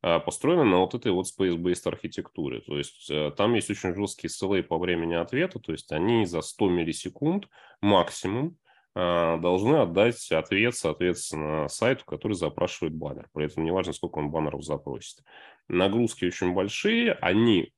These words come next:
реально ноды приближают к пользователям, то есть, условно, на большие, а, эксченджи, они прис-, при-, ну, ставят свои ноды локальные и туда отгружают,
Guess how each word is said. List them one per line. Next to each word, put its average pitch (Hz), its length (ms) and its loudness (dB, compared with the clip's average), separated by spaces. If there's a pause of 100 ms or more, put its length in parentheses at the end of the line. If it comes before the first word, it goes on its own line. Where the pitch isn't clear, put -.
реально 87 420 2
ноды 87 300 0
приближают 85 640 -2
к - 120 -20
пользователям, 123 720 0
то - 80 -10
есть, - 120 -12
условно, 87 400 -2
на 82 440 0
большие, 90 800 2 (380)
а, 80 500 2
эксченджи, 113 800 4
они 87 200 2
прис-, - 440 -6
при-, 90 220 2
ну, 78 580 0
ставят 85 400 2
свои 82 280 0
ноды 139 300 4
локальные 92 920 0
и 90 40 -4
туда 92 340 2
отгружают, 87 680 0